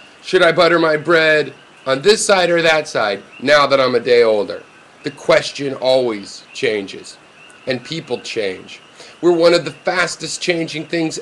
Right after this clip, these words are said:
ever. It's a superlative, not a superlative squared, but a superlative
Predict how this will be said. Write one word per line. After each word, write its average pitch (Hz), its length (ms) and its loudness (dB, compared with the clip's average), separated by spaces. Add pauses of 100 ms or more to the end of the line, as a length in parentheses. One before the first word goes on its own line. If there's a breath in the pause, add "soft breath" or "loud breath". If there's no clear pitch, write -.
(140)
ever. 156 280 2
It's 139 140 -10
a 185 80 -8
superlative, 117 720 -2
not 123 180 0
a 113 140 0
superlative 135 600 -4
squared, 156 380 0
but 143 100 -6
a 143 40 -8
superlative 151 800 0